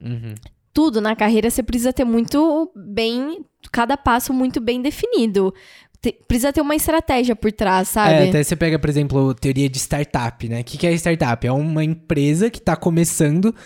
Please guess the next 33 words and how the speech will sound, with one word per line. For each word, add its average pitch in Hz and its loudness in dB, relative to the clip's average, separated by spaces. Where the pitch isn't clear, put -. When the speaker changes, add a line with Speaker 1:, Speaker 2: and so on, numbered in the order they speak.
Speaker 1:
testando 240 0
um 247 0
negócio 214 2
que 226 -2
talvez 185 2
seja 180 4
desconhecido 175 -2
pro 160 -4
mercado 180 0
e - 2
ela 202 4
tem 208 0
muito 214 2
potencial 226 0
de 190 0
crescimento. 190 -4
Speaker 2:
Startup 233 -2
é - 4
uma 302 0
fase. 170 -2
Speaker 1:
É - 4
uma 180 2
fase 185 0
da 180 2
empresa. 175 0
E 165 2
aí, 208 4
dentro 208 2
do, 175 4
da 156 0
mentalidade 160 0
de 151 -2
startup, 151 0